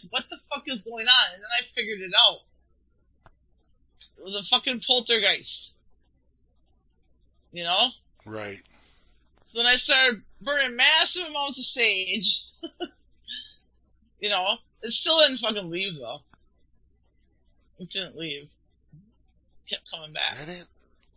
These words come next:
Speaker 2: I think this is it.
Speaker 1: That was weird.
Speaker 2: Oh, it wasn't a train station.
Speaker 1: Okay. Well, that explains a lot. <laughs>
Speaker 2: It's a quarantine station.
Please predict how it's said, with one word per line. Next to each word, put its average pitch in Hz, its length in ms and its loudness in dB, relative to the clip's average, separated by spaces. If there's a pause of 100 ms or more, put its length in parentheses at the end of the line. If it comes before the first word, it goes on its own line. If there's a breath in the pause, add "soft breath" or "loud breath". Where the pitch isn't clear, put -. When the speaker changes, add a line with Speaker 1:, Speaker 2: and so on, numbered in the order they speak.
(260)
Speaker 2:
I - 60 -10
think 120 180 -10
this 98 120 -14 (100)
is 76 140 -20
it. - 60 -20 (760)
Speaker 1:
That 190 120 -14
was 170 180 -6
weird. 170 340 -2 (960)
Speaker 2:
Oh, 170 220 6
it 165 60 -2
wasn't 190 280 0
a 151 60 -4
train 127 360 0
station. 98 440 -10 (960)
Speaker 1:
Okay. 254 720 8
Well, 226 100 2
that 277 200 8
explains 269 420 2
a - 20 -6
lot. - 800 0
<laughs> - 1800 -18
Speaker 2:
It's - 160 -2
a 185 60 2
quarantine 202 800 2
station. 101 540 2